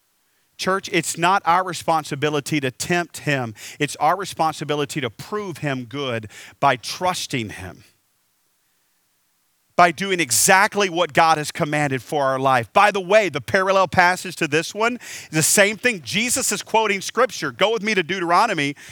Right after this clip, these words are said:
chapter number six and verse sixteen. Moses has just given the people charge that they should love the Lord their God with all their heart, their soul, and their mind, and you're gonna teach it to your family,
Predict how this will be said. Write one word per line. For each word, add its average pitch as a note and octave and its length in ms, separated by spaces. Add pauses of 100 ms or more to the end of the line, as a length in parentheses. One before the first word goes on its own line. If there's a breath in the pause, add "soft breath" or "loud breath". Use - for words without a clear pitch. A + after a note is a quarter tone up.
(140 loud breath)
chapter E3+ 720 (240 loud breath)
number E3 320
six - 800 (1900)
and E3+ 140
verse E3+ 200
sixteen. E3+ 680 (1400 soft breath)
Moses F3+ 380
has F3 160
just F#3+ 380
given G3+ 240
the F3+ 80
people F3 320
charge G3 640
that D#3+ 100
they F3 140
should E3+ 180
love F3+ 220
the F#3+ 60
Lord G3 260
their F#3 100
God F#3+ 320 (220 loud breath)
with F3+ 160
all F#3+ 160
their D#3+ 140
heart, G3+ 420
their F3+ 100
soul, G#3 380
and F3+ 100
their F3 80
mind, F#3+ 380
and E3 80
you're F3+ 80
gonna F3 160
teach A3+ 340
it F#3 140
to F#3+ 100
your E3+ 160
family, G3+ 480